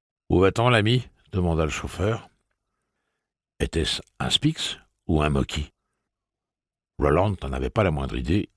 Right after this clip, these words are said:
ni la moindre intention de poser la question. Il se pouvait qu'en ce monde, ce fût considéré comme une impolitesse majeure. « C'est que, euh, je ne sais pas très bien, »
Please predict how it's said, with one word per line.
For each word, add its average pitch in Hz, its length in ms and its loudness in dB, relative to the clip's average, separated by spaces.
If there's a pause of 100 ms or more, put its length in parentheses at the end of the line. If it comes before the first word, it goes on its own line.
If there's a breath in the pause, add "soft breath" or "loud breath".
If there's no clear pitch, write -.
(120)
ni 78 180 -2
la 67 100 -4
moindre 69 240 -6
intention 62 400 -4
de 82 60 -4
poser 76 240 -2
la 67 100 -4
question. - 400 -10 (840)
Il - 80 -4
se - 160 0
pouvait 76 280 0
qu'en 73 140 -6
ce - 160 -4
monde, 87 320 0
ce - 120 -4
fût 76 120 -8
considéré - 580 -6
comme 71 240 -8
une 55 120 -8
impolitesse - 600 -6
majeure. « - 720 -4 (2500)
C'est - 720 0 (360)
que, 58 800 -2 (160)
euh, 69 140 0
je - 160 0
ne 67 140 0
sais - 240 -2
pas 71 140 0
très - 220 -2
bien, » - 400 -6